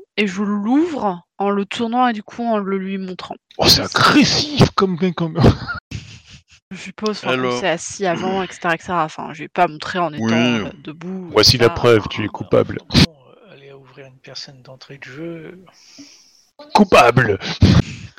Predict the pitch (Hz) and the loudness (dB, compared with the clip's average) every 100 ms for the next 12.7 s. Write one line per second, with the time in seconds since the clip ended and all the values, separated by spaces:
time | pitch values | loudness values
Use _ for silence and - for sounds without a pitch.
0 | - - - - 180 175 170 165 165 165 | -20 -20 -8 0 2 4 2 -2 -6 -6
1 | 160 151 135 131 - 131 185 214 160 131 | -8 -8 -6 -8 -8 -10 -4 -2 -2 -6
2 | 123 - 143 131 117 - - 139 196 208 | -6 -8 -8 -14 -14 -6 -2 0 -2 -12
3 | _ _ _ _ _ _ _ _ - 110 | _ _ _ _ _ _ _ _ -16 -10
4 | 101 101 101 98 98 98 95 95 92 90 | -8 -6 -6 -6 -6 -6 -6 -8 -8 -8
5 | 90 87 90 98 98 104 113 220 - - | -8 -8 -4 -4 -4 -2 0 -2 -6 -20
6 | _ - 107 104 101 110 113 107 - 101 | _ -6 -4 -2 -2 -2 -2 -4 -8 -4
7 | 110 104 101 107 101 101 92 - - - | 0 0 -2 -2 -2 -2 -4 -8 -14 -14
8 | - - 113 147 156 131 127 127 127 131 | -12 -2 2 4 2 -2 -6 -4 -4 -4
9 | 190 226 - _ _ _ _ _ 226 226 | -4 -4 -10 _ _ _ _ _ -4 -2
10 | 208 185 180 185 - 175 - 185 - - | -2 -4 -10 -10 -10 -10 -4 -4 -2 -2
11 | 196 - 185 185 180 170 180 180 - 190 | -2 -4 -10 -4 -4 -2 -2 -4 -4 -2
12 | 190 - 247 277 269 208 | -2 -2 -2 -2 -2 -2